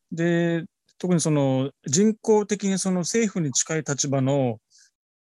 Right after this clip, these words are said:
えー、イスラム教のアラウィ派という人たちっていうのは、まあ、かなり少数なんですよね。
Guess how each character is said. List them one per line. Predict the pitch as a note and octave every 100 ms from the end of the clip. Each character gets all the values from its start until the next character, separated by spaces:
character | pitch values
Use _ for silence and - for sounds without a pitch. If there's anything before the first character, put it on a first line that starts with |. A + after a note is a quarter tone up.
| -
え | B2+ A#2+
ー、 | B2+
イ |
ス | -
ラ | E3+
ム |
教 | D#3+ F3
の | C#3+
ア |
ラ | C#3+
ウ | F#3
ィ | F#3
派 | F#3 F#3 F3
と | F3 F3
い |
う | E3+
人 | D#3 E3
た | C#3
ち |
っ | -
て |
い |
う | A#2+
の | A2
は、 | A2+
ま | G2+
あ、 | - - - _
か | -
な | F3
り | C3
少 | F3
数 | E3 F#3+
な | C3+
ん | G#2+
で |
す | A2
よ | B2
ね。 | F3